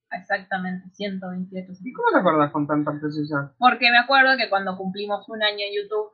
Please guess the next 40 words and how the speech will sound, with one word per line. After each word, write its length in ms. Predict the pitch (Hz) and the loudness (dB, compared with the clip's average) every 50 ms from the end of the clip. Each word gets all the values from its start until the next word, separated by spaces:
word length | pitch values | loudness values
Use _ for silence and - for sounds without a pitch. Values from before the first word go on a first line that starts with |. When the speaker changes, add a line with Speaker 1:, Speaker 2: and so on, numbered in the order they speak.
| _ _ _ | _ _ _
Speaker 1:
teníamos 400 | 190 185 185 180 170 165 185 - | -10 -8 -6 -6 -6 -8 -10 -8
ciento 240 | - 240 254 220 208 - 196 208 | 2 2 2 2 2 -2 -6 -4
veintiocho 480 | 196 190 185 - 202 202 196 - 202 185 | -4 -4 -4 -4 -4 -4 -4 -4 -6 -8
suscriptores. 680 | 185 214 - - 196 233 285 311 320 311 294 285 285 | -8 -10 -6 -2 0 4 6 8 8 8 6 4 4
Speaker 2:
Ah, 20 | 285 | 4
mirá, 160 | 269 247 247 220 - - - - - | 6 6 4 4 2 -4 -14 -8 -2
mirá, 340 | 196 196 190 185 185 - _ _ _ _ - | 2 4 4 2 2 -2 _ _ _ _ -14
mirá. 280 | 156 160 156 - - - | -8 -8 -8 -8 -8 -8
Speaker 1:
Eh, 280 | 208 196 190 185 185 185 | -6 -6 -4 -6 -6 0
ya 180 | - 214 208 208 208 208 | 4 6 8 8 8 8
este 420 | 208 208 - - 220 208 208 208 202 220 | 6 4 0 -2 0 2 2 2 2 2
mes, 280 | 247 277 311 294 - - 214 | 2 2 2 0 -4 -4 4
mayo, 460 | 214 240 294 - - 311 294 277 - | 6 6 6 6 4 4 4 4 2
cumplimos 540 | - 101 95 92 - 101 104 - - 202 - _ _ _ _ _ _ | -2 -10 -14 -12 -10 -8 -4 -4 -4 -4 -4 _ _ _ _ _ _
Speaker 2:
Dos 220 | 185 202 277 294 - | 6 8 8 8 8
Speaker 1:
dos 20 | |
Speaker 2:
años 580 | - - 262 285 285 151 151 - 208 214 - - | 8 8 10 10 8 8 8 8 6 6 4 0
Speaker 1:
años 20 | |
Speaker 2:
en 120 | 156 151 147 | -2 -2 -2
haciendo 300 | 143 - 151 151 151 151 | -4 -2 -2 -2 0 0
el 100 | 151 151 | -2 -2
canal, 380 | 165 165 170 180 185 185 190 214 190 | -2 -2 0 2 2 2 2 0 -2
Speaker 1:
de 80 | 190 190 190 165 | -2 0 0 0
Speaker 2:
es 40 | 151 | 2
Speaker 1:
ese 60 | 147 | 2
Speaker 2:
verdad. 140 | 143 147 147 220 | 2 2 2 0
Speaker 1:
primer 240 | 220 233 233 240 | 0 2 2 2
video 320 | 233 220 220 220 233 240 240 233 | 2 0 0 2 4 6 6 6
del 140 | 220 202 196 208 | 6 6 4 4
alto 260 | 214 214 214 - 196 196 | 4 2 0 -2 -4 -4
guiso, 220 | - 262 - - - | -4 -6 -8 -6 -4
vayan 300 | 185 185 - - 254 185 | -4 -4 -4 -4 -6 -2
a 140 | - - - | 2 2 2
verlo 180 | - - 659 - | 2 0 -8 -18
si 80 | _ _ - | _ _ -14
no 40 | 220 | -12
lo 80 | - - - 370 | -10 -10 -6 -4
vieron. 320 | 202 202 202 214 233 254 - | -2 -2 0 -2 -4 -4 -4
Speaker 2:
Sí, 100 | - 143 | -4 -4
que 60 | 135 | -2